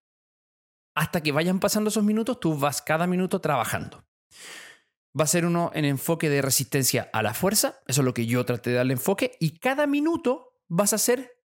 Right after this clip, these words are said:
un solo movimiento por seis repeticiones. Va a ser un back squat con barra y lo vas a realizar al setenta y cinco por ciento del R M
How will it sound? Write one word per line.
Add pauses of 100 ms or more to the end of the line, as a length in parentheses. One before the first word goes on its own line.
(140)
un
solo
movimiento (420)
por
seis
repeticiones. (680)
Va
a
ser
un
back
squat
con
barra (500)
y
lo
vas
a
realizar
al
setenta
y
cinco
por
ciento
del
R
M